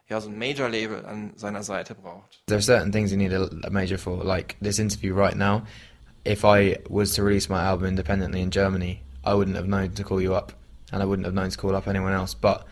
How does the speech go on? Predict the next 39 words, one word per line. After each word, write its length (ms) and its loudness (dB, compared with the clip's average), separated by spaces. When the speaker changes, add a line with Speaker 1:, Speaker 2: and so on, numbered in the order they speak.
Speaker 2:
I'm 80 -4
signed 260 0
to 80 -2
a 20 0
major, 420 2
and 160 0
they 80 0
know 140 0
everyone, 580 0
and 400 -4
it's, 480 0
it's 420 -4
more 280 4
the 240 6
experience 680 0
of 220 -4
the 80 -8
people 300 -2
that 200 -2
you 140 -2
have 140 -2
working 360 0
for 140 -10
you. 100 -4
So 260 -4
as 100 -2
long 180 4
as 80 2
you 80 2
maintain 540 2
your 140 2
artistic 540 -2
control 340 2
and 120 4
you 80 2
can 120 -4
make 180 0
an 80 -2
album 440 0